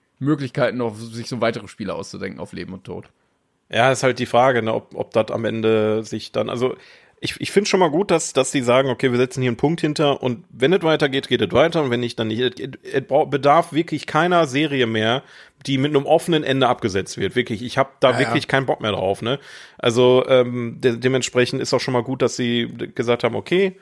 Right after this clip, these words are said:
Speaker 2: machen wir jetzt mal einen Punkt und schließen das ab, falls“, ne? Also, ja, aber wie
Speaker 1: Ja.
Speaker 2: gesagt, ich, ich, äh, ich, ich weiß nicht, ich bin so zwiegespalten, ob ich dem Ding noch mal eine Chance geben soll, zweite Staffel.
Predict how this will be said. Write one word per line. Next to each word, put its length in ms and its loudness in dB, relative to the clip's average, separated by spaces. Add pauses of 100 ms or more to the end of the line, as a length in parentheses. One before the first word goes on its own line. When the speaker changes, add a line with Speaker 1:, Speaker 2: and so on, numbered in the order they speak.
(720)
Speaker 2:
machen 300 -2
wir 80 2
jetzt 180 2
mal 60 2
einen 120 0
Punkt 500 0
und 260 -6
schließen 380 0
das 100 -2
ab, 160 -2
falls“, 380 0
ne? 240 0
Also, 480 -2 (340)
ja, 300 4
aber 160 2
wie 60 2
Speaker 1:
Ja. 40 0
Speaker 2:
gesagt, 300 2
ich, 160 -2
ich, 200 -6
äh, 220 -4
ich, 180 -4 (240)
ich 160 -8
weiß 200 -6
nicht, 100 -4
ich 60 -12
bin 100 0
so 100 0
zwiegespalten, 680 0
ob 80 2
ich 60 -4
dem 120 -2
Ding 140 -2
noch 80 0
mal 80 0
eine 100 -2
Chance 380 -2
geben 240 2
soll, 500 2
zweite 320 -2
Staffel. 540 -2